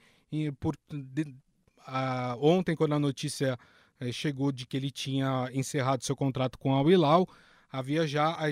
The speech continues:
a, a notícia de que representantes do Corinthians, é, iam fazer um, um primeiro contato com ele pra saber a situação dele, é, em relação, enfim, a, a assumir o time do Corinthians. Só fazer essa reco-, essa,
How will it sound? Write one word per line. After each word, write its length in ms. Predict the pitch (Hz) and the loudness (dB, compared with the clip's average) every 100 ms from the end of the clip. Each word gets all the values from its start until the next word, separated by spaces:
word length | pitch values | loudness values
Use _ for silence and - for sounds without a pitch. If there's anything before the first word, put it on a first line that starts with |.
| 143 - | -4 -6
a, 160 | 131 | -6
a 60 | 131 | -4
notícia 420 | 151 156 156 180 | -4 -4 -6 -8
de 160 | 165 160 | -10 -8
que 300 | - 160 143 | -4 -2 -2
representantes 580 | 143 147 147 160 147 | -2 -4 -4 -4 -4
do 80 | 151 | -6
Corinthians, 760 | - 190 156 170 185 196 185 - - - - - | 2 4 4 4 2 0 -2 -6 -20 -20 -20 -6
é, 460 | 139 143 147 147 143 139 127 123 123 | -2 0 2 2 2 2 -2 -6 -4
iam 440 | 156 165 170 185 156 | 2 6 6 4 2
fazer 340 | 175 156 143 | 2 2 4
um, 380 | 160 170 165 160 | 4 4 2 2
um 40 | |
primeiro 360 | 147 160 165 165 | 2 4 4 4
contato 500 | 170 165 160 156 - | 0 0 2 0 0
com 180 | 202 185 | -2 2
ele 220 | 170 175 | 2 2
pra 160 | 170 | -2
saber 300 | 165 175 147 | -2 -2 0
a 60 | 156 | -2
situação 520 | - - 165 - 165 | -2 -2 -2 0 -2
dele, 380 | 143 143 156 165 _ - - _ | 0 0 0 -2 _ -20 -20 _
é, 600 | - 131 131 131 131 131 131 | -4 -2 0 0 0 -2 0
em 120 | 139 | 0
relação, 720 | 139 151 147 - - 139 151 147 | 2 4 2 0 0 2 4 4
enfim, 440 | 143 - 123 113 _ - _ | 2 -2 -6 -6 _ -20 _
a, 440 | 120 123 117 135 135 | -6 -6 0 2 4
a 40 | |
assumir 500 | 135 - 147 135 139 - _ - | 2 2 4 6 4 0 _ 0
o 140 | 151 | 0
time 300 | - 147 147 | 2 0 0
do 100 | 143 | 0
Corinthians. 420 | - 160 127 113 | 2 2 0 -2
Só 120 | - | 0
fazer 240 | 170 175 165 | 2 2 2
essa 180 | 156 160 | 2 2
reco-, 320 | 156 - 165 | 0 -2 -4
essa, 560 | 147 135 - 156 143 | -2 -4 0 2 2